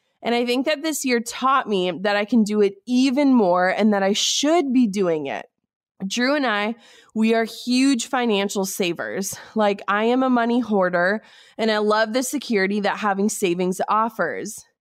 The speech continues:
I went to my mastermind and I asked my mentor, Brendan, "Where should I be investing my money?" Because a lot of it was sitting in our bank account, not really doing much for anything. And he came back to me and he said, "You need to invest it in team."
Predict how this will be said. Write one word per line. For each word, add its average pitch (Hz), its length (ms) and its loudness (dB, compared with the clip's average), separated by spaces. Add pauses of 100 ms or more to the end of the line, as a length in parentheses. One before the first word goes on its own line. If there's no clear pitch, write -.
(440)
I 247 120 0
went 285 220 0
to 302 80 -4
my 277 140 2
mastermind 196 720 0
and 214 140 0
I 208 80 0
asked 202 400 -2
my 240 120 2
mentor, 208 380 2
Brendan, 196 540 0 (400)
"Where 240 300 0
should 415 180 0
I 415 180 2
be 392 120 4
investing 254 500 2
my 208 140 2
money?" 175 320 -2
Because 202 400 0
a 202 80 2
lot 214 260 2
of 262 100 -2
it 269 120 0
was 233 200 -2
sitting 214 300 2
in 202 80 0
our 196 100 2
bank 196 220 0
account, 196 400 -2
not 233 240 0
really 302 240 0
doing 240 300 2
much 202 260 -2
for 196 220 -2 (100)
anything. 233 580 0
And 208 120 2
he 254 220 0
came 269 220 2
back 214 260 -2
to 240 100 0
me 220 80 2
and 214 80 4
he 208 80 2
said, 196 180 -2
"You 196 140 0
need 202 260 2
to 233 120 0
invest 196 440 0
it 185 60 -6
in 185 180 -4
team." 214 540 -6